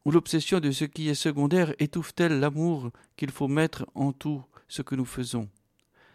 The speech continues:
Travailler, pardonner, corriger, aller à la messe, prendre soin des malades, accomplir les commandements. Tout cela, le faisons-nous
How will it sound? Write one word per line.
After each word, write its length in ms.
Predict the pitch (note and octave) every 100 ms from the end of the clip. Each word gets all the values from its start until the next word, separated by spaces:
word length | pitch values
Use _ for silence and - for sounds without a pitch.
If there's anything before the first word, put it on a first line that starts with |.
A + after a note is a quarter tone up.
| _
Travailler, 560 | - D3 D3 C3+ C3 B2
pardonner, 640 | - D3+ D3+ D3 C3 B2+
corriger, 760 | - D#3+ D#3+ C#3+ B2 B2+ B2 _ - - - - -
aller 200 | - C#3
à 80 | C#3+
la 100 | D3+
messe, 420 | C#3+ C3+ C3 - - _ _ _ _ _ _ _ _ _ _ _ _ _
prendre 580 | - D#3+ E3+ D3 D3+ D3+
soin 340 | - - D#3 D3+
des 120 | D3
malades, 480 | D3+ C#3 C3 C3+ - -
accomplir 640 | C3 - D3+ - D#3 D#3
les 100 | C#3+
commandements. 580 | C3+ C#3+ D3+ C#3+ C#3 C#3 - _ _ _ _ _ _ _ _ _ _ _ _ _ -
Tout 140 | F#3
cela, 400 | - D#3+ D#3 E3+ - - - _ _ _ _
le 120 | C#3+
faisons-nous 600 | E3 D#3+ D#3 D#3+ D#3+ D3+